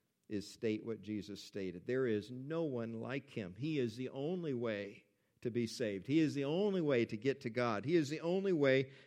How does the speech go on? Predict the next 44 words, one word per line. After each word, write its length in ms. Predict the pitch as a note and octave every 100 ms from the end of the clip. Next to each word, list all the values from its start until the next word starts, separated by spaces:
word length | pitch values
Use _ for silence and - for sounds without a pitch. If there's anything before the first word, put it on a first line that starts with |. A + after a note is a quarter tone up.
| _
to 140 | D#3+
eternal 420 | C#3 - D#3 D3+ C#3+
life, 440 | C#3+ B2 G#2 -
and 120 | A2
he 380 | A2+ F3+ E3+ E3 - _ -
alone 560 | C#3 C#3+ D#3 C3+ B2 -
is 240 | C3 A#2
worthy 400 | B2 C#3 C#3+ B2 A2+
of 100 | A2+
our 140 | A2
trust 540 | - B2 G#2+ G#2 -
and 200 | - G#2+
confidence 720 | - B2+ A2+ A2 G2 F2+ - - _ _ _ _ _
in 120 | G#2+
a 60 | G2+
way 280 | G#2 A#2 A#2
that 180 | A2+
no 80 | A2
one 140 | A2 G#2
else 260 | G2 -
is. 560 | G2 - F#2+ - - - _ _ _ _ - -
Now, 80 | E3+
perhaps 500 | D#3+ D#3+ F#3+ F#3 -
you 160 | E3 D#3
struggle 460 | - D#3+ C#3+ C3+
today 400 | B2 A#2 A2+ A2
with 140 | A2 A2
this 220 | A#2 -
thing 220 | C#3 B2+
called 320 | A#2 B2 G#2+ -
faith. 340 | B2+ G#2 - A#2
And 100 | A#2+
I 100 | C3+
know 140 | C#3+
you're 200 | D3+ D3
here 380 | C3 E3+ D#3+ D#3+
maybe 300 | C#3+ D3 C#3+
because 360 | C3+ - C#3 B2+
your 120 | A2+
family 420 | C#3+ D3+ D#3 D3+
wanted 340 | D3 D3 C3+
you 80 | C#3+
to 120 | B2+ C3+
be. 360 | C#3 D3 C#3+